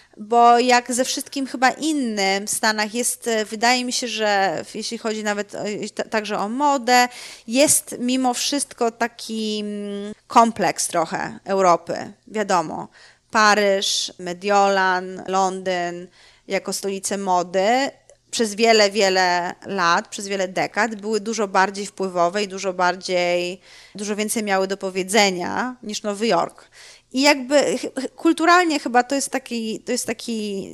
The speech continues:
e, taki bardzo amerykańskie, że no i gdzieś tam gł-, w głębi jest ta, ten kompleks Europy. I, em, w-, jeśli chodzi o modę, jest bardzo,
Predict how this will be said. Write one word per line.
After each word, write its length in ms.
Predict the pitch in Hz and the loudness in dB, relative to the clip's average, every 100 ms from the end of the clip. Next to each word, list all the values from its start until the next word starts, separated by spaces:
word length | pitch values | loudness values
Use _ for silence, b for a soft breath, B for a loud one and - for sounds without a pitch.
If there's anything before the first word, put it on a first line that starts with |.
| - - | -14 -12
e, 220 | - - | -10 -8
taki 240 | 233 - | -8 -4
bardzo 260 | 214 220 214 | -2 0 0
amerykańskie, 560 | 220 220 226 220 - 220 | 0 0 2 0 0 -2
że 100 | 220 | -2
no 100 | 226 | -4
i 140 | - B B B | -4 B B B
gdzieś 460 | 220 220 311 320 339 | -14 -4 0 0 0
tam 240 | 285 262 | 0 -2
gł-, 120 | 226 214 | -2 -6
w 120 | 214 | -6
głębi 540 | 202 233 233 220 220 | 0 2 2 -4 -4
jest 460 | 208 208 214 - - - | 0 0 0 -6 -10 -4
ta, 500 | 202 202 190 185 185 175 - | 0 2 2 0 -2 -10 -12
ten 180 | - 202 | -10 -10
kompleks 920 | - 208 202 196 175 170 - - - _ | -4 -4 -2 -2 -2 -2 -6 -6 -6 _
Europy. 600 | 202 202 190 160 - - - _ B B B B B B | -4 2 4 2 0 -8 -10 _ B B B B B B
I, 360 | - 294 294 294 - | 0 4 4 2 0
em, 520 | 240 247 247 247 240 - - _ - | 2 4 4 2 -8 -12 -20 _ -14
w-, 360 | 233 233 - - | -12 -10 -10 -4
jeśli 220 | 262 285 | -2 0
chodzi 260 | 277 294 262 | 0 0 0
o 80 | 254 | 0
modę, 380 | 254 262 254 254 | 2 2 4 2
jest 220 | 240 214 | 2 2
bardzo, 760 | 240 240 226 233 220 214 208 | 2 2 2 4 4 4 0